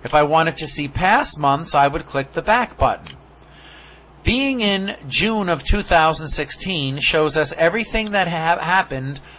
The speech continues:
on every day in June of two thousand sixteen. For example, on June seventeenth, we entered two transactions, and when I click on it, we get the list of the transactions that were entered on that date down here.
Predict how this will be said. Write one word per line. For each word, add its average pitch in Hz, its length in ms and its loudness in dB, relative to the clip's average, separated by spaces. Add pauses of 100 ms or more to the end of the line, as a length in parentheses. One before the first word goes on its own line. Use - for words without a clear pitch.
(160)
on 165 400 4
every 160 460 0
day 151 440 2
in 151 420 -6
June 139 420 -2
of 143 140 -6
two 165 160 -6
thousand 127 420 0
sixteen. 135 600 -6 (600)
For 147 180 0
example, 143 520 0
on 131 220 0
June 135 260 -2
seventeenth, 185 720 -2
we 156 180 -2
entered 143 380 -2
two 247 180 -2
transactions, 143 1040 -4 (340)
and 135 140 -2
when 147 120 0
I 147 120 2
click - 300 -2
on 147 180 4
it, 143 220 -2
we 175 120 -4
get 175 220 -2
the 165 100 2
list 156 300 0
of 160 120 -6
the 170 60 -8
transactions 147 840 -2
that 151 180 0
were 135 160 -2
entered 185 340 2
on 135 200 4
that 135 200 -2
date 135 320 -4
down 165 240 -2
here. 226 340 -6